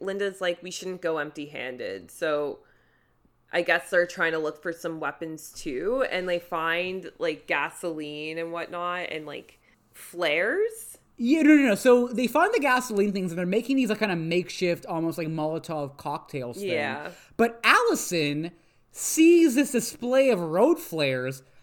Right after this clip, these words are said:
Speaker 2: Does she tell the whole group about them? No, she does not. She gets one road flare, puts it
Speaker 1: <laughs>
Speaker 2: under her seventeen layers of sweaters, and has it gestate in between her breasts for, like, eighteen hours.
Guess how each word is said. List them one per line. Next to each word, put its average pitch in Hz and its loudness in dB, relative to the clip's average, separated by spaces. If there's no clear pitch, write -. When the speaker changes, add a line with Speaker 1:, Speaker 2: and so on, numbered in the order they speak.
Speaker 2:
Does 247 4
she 240 2
tell 196 0
the 285 4
whole 320 2
group 349 6
about 392 0
them? 359 0
No, 160 -2
she 170 -8
does 220 -4
not. 247 -2
She 226 2
gets 220 2
one 202 0
road 170 0
flare, 139 -4
puts 269 -8
it 415 8
Speaker 1:
<laughs> 403 2
Speaker 2:
under 294 6
her 269 4
seventeen 285 2
layers 233 2
of 180 0
sweaters, 196 2
and 247 4
has 269 4
it 190 -2
gestate 208 4
in 254 4
between 240 0
her 202 0
breasts 175 -2
for, 180 -4
like, 156 -6
eighteen 170 -6
hours. 139 -6